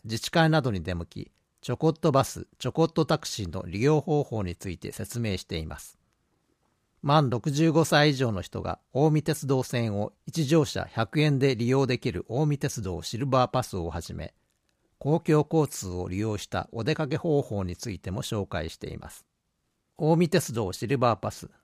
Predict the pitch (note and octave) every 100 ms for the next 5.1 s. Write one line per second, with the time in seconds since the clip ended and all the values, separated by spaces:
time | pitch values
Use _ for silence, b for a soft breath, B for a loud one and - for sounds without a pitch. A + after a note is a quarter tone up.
0 | _ _ D3+ E3 C#3 G#2 A2 D#3 D3+ D#3+
1 | A2+ G2 G2 G2 G2+ - C#3 C3 - F#2+
2 | D#2+ D2+ - _ _ _ C3 B2+ D#3 D#3
3 | D3 C#3+ - D#3 A#2 A2 B2 - A#2+ -
4 | A2 G#2+ G2 G#2 F#2+ G#2 A#2+ E2+ - -
5 | -